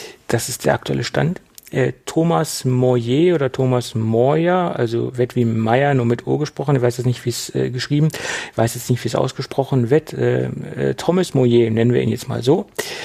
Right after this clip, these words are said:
Ähm, der ist angeklagt, weil er versucht hat, den Sheriff von Santa Clara und seinem Hilfs-Sheriff, äh, zu bestechen.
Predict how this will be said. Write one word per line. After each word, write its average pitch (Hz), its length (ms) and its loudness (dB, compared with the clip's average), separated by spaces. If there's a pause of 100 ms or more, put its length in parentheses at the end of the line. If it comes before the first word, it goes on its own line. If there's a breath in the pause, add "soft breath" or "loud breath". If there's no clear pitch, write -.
(440 loud breath)
Ähm, 139 540 2
der 131 220 4
ist - 340 -6
angeklagt, 139 1600 -2
weil 123 260 -4
er 131 140 -4
versucht 127 500 -8
hat, 139 220 -2 (480 loud breath)
den 120 580 4
Sheriff 151 480 0
von 127 480 -4
Santa 123 460 -2
Clara 156 680 0
und 135 340 -2
seinem 120 720 2
Hilfs-Sheriff, 135 960 0 (500 loud breath)
äh, 131 200 0
zu - 180 -2
bestechen. - 520 -2